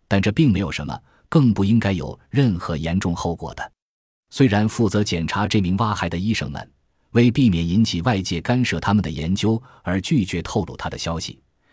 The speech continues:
但其中却有一名医生公开发表对此案的意见。他可能是自然界一次突变的结果，使得该名婴孩天生便没有完整的脑袋，而这亦是唯一可说得通的解释。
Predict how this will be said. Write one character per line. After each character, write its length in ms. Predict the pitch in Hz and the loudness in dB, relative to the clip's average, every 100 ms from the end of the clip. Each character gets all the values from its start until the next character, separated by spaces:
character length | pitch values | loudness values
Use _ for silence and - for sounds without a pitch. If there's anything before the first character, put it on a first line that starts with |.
| _ - | _ -4
但 180 | 87 85 | 0 0
其 180 | - | 0
中 320 | 98 107 113 113 | 2 4 4 2
却 200 | - 110 | 2 0
有 120 | 87 | 0
一 140 | 98 | 0
名 140 | 90 104 | 0 2
医 160 | 117 | 2
生 260 | - 95 92 - | 2 0 -2 0
公 220 | 147 139 | 2 2
开 240 | 127 98 | 2 -2
发 180 | 90 104 | 0 -2
表 220 | 92 80 | -2 -6
对 220 | - 90 76 | -4 -4 -4
此 140 | - | -6
案 180 | 87 92 | -4 -4
的 100 | 73 | -4
意 140 | 78 | -10
见。 200 | 76 - - _ _ _ _ _ | -10 -12 -14 _ _ _ _ _
他 180 | - 165 | -4 -2
可 220 | 156 - | -2 -2
能 180 | 85 98 | 0 0
是 160 | 120 107 | 0 -2
自 240 | - 196 | 0 0
然 160 | 101 104 | 2 0
界 160 | 107 | 0
一 160 | 92 101 | 0 0
次 160 | 117 - | -2 -4
突 240 | - 165 | -2 0
变 160 | 156 127 | 2 0
的 80 | 78 | 0
结 200 | - 80 | -6 -10
果， 280 | 78 69 - _ _ _ _ | -10 -14 -18 _ _ _ _
使 220 | - 95 | -4 -2
得 140 | 98 98 | 0 0
该 200 | 135 131 | 2 2
名 200 | 110 117 | 4 4
婴 200 | 139 131 | 4 0
孩 300 | - - - _ | -2 -6 -10 _
天 300 | - 139 123 | -2 0 2
生 220 | 117 123 120 | 2 2 4
便 140 | 110 | 2
没 140 | 90 | 2
有 140 | 110 85 | 2 0
完 260 | 85 110 | 0 0
整 140 | 123 82 | 0 0
的 80 | 95 | -2
脑 240 | 78 - | -4 -6
袋， 200 | - - _ _ _ _ - | -10 -12 _ _ _ _ -6
而 140 | 98 | -2
这 100 | 95 | 0
亦 140 | 113 85 | 0 0
是 220 | - 85 | -2 -4
唯 120 | 78 101 | -2 0
一 180 | 123 | 0
可 220 | 120 - 76 | -2 -6 -6
说 200 | - 98 | -4 -2
得 80 | |
通 200 | 113 127 | -2 -2
的 80 | 117 | -2
解 200 | - 82 | -2 -8
释。 200 | - - | -8 -10